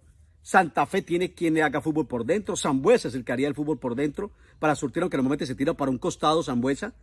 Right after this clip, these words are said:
tiene la costumbre de tirarse para un costado. Eh, bueno, los equipos tienen donde agarrar, tienen donde coger. Mano a mano en cuota goleadora, así vamos a ver en esta liga.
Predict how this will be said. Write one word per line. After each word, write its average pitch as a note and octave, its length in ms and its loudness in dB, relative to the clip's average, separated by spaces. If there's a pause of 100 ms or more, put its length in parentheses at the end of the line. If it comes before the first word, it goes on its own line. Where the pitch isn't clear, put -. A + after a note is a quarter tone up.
(280)
tiene D3+ 140 -2
la E3 140 0
costumbre E3 420 -4
de A#2 80 0
tirarse B2 260 -6
para C3 140 -4
un A#2+ 80 -2
costado. D#3 480 -4 (720)
Eh, C3 580 0
bueno, C3 280 -8
los D3+ 140 -4
equipos G#2+ 340 -16
tienen A#2 260 -10
donde E3 240 -4
agarrar, A2 500 -12 (600)
tienen C3+ 220 -2
donde A2+ 180 -6
coger. - 360 -10 (260)
Mano G#3 560 6
a G#3 100 4
mano C4+ 400 4
en C4+ 80 2
cuota B3+ 440 4
goleadora, A3 640 6
así A3 140 0
vamos A3+ 200 4
a F#3 40 0
ver F#3 120 0
en G#3 100 0
esta G3+ 200 -2
liga. B2+ 340 -2